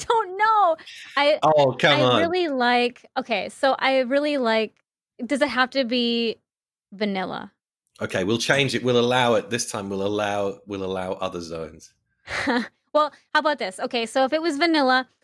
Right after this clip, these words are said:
Speaker 1: I would probably want to, I don't know, retire in Mulgore just because it's really
Speaker 2: Oh,
Speaker 1: pretty.
Speaker 2: Mulgore is nice. Yeah, it is. That's a good
Speaker 1: Uh-huh,
Speaker 2: answer.
Speaker 1: and I like that the city is up high, and, um, I
Speaker 2: Yes.
Speaker 1: betcha it's really pretty,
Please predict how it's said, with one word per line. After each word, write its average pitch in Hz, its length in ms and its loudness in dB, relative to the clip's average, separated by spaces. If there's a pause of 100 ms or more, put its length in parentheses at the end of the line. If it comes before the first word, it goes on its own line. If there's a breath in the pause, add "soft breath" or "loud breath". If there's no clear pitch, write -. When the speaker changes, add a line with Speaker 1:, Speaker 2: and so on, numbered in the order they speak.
(120 soft breath)
Speaker 1:
I 240 100 0
would 247 140 0
probably 285 560 0
want 233 420 0
to, 233 440 0 (100)
I 208 80 -2
don't 208 140 -2
know, 196 100 -2
retire 202 340 0
in 196 100 -2
Mulgore 220 560 -2
just 208 180 -18
because 202 280 -6
it's 202 200 -8 (400)
really 135 160 2
Speaker 2:
Oh, 127 100 2
Speaker 1:
pretty. 120 180 2
Speaker 2:
Mulgore 123 300 0
is - 80 -10 (100)
nice. 98 160 -12
Yeah, 92 200 -2
it 85 120 -6
is. 85 280 -6
That's 107 240 -2
a - 20 0
good 208 140 4
Speaker 1:
Uh-huh, 110 100 4
Speaker 2:
answer. 110 140 -2
Speaker 1:
and 233 120 4
I 262 100 4
like 262 400 0
that 262 180 0
the 269 80 2
city 233 340 2
is 220 240 -2 (160)
up 220 140 -2
high, 208 640 0 (100)
and, 185 420 -6 (160)
um, 180 240 -2
I 190 60 -2
Speaker 2:
Yes. 196 60 -4
Speaker 1:
betcha 226 520 0
it's 208 200 -4
really 196 160 -4
pretty, 277 540 2